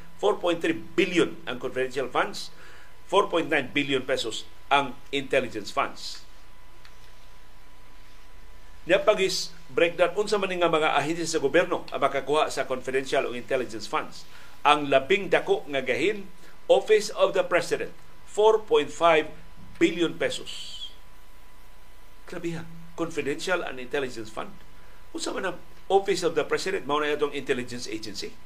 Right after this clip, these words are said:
Nagsugod ni sa administrasyon ni kanhi Presidente Rodrigo Duterte nga dako kaayo ang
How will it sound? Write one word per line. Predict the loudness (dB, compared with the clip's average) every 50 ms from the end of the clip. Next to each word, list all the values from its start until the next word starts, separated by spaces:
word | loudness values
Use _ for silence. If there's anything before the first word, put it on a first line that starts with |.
| -10 -10 -10 -10 -10 -10 -10 -10 -10 -10 -10 -10 -10 -10 -10 -10 -10 -10 -10 -10 -6
Nagsugod | -2 -2 0 2 4 4 6 10 8 8 8
ni | 6 2
sa | 2 2 2
administrasyon | 2 2 0 -2 -2 -2 -4 -4 0 4 4 4 4
ni | 6 4
kanhi | 4 4 4 0
Presidente | 0 -2 0 0 0 0 0 2
Rodrigo | 2 2 2 0 0 -4 -2 0 0 -2
Duterte | -2 -2 -4 -4 -6 -4 -6 -6
nga | -6 -4 -4 -4 -2
dako | 0 -2 -2 0 2
kaayo | 4 6 6 6 4 2 0 0 -4 -10 -10 -10 -10 -4 2 4
ang | 4 4 4 0